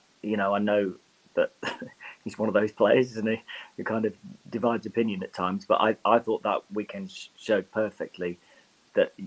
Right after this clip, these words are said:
you need him in, in your midfield. When we get onto the Wolves thing, I think that'll be the first thing that happens. I'd, I'd be amazed if Ryan Yates didn't start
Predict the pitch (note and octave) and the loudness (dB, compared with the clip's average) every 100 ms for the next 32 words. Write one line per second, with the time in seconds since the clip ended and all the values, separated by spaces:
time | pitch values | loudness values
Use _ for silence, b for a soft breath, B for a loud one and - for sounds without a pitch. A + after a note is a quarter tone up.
0 | - F#2+ G#2 G2+ G2+ F#2+ - G2+ G2+ F#2+ | -10 -4 -2 2 0 -2 -2 0 2 -2
1 | - G2 F#2 - F#2 F2 D#2 - - G#2 | 0 -2 -2 -2 0 0 -2 -6 -2 4
2 | A2 A2 G2+ G#2 G2+ F#2+ - F2 F2 G2+ | 6 4 2 -2 -2 -4 -2 -2 -2 -4
3 | E2+ F#2+ F#2+ F#2 - F#2 - F#2 E2 - | -4 -4 -4 -4 -2 -2 -2 -10 -8 -8
4 | E2+ - E2+ E2+ - E2+ - F2 F2+ F#2 | -8 -10 -4 -2 0 -4 -4 -4 -2 -4
5 | F2 - F2+ F2+ E2+ E2+ F2 - E2+ D#2+ | -6 -14 -8 -8 -8 -10 -12 -12 -18 -16
6 | - F2 E2+ | -2 0 0